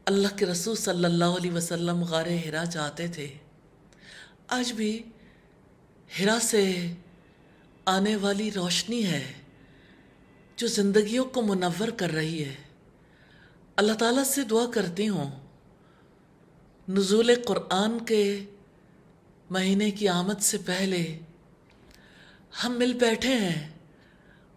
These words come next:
उसी रोशनी से नफ़ा उठाने के लिए। या अल्लाह,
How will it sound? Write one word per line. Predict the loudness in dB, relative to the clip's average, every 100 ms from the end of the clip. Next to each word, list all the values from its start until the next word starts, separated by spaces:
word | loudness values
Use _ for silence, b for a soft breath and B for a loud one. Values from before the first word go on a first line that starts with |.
| _ -6
उसी | -2 0 2 2
रोशनी | 4 2 2 -2 0
से | 2 2
नफ़ा | 2 2 4
उठाने | 2 2 -2 0 0
के | -2
लिए। | -4 -2 -4 -6 -14 -20 -20 -20 -20 -20 -20 -20 -20 -20 -20 -20 -20 -20 -20 -20 -16 -2
या | 0 2
अल्लाह, | 4 4 4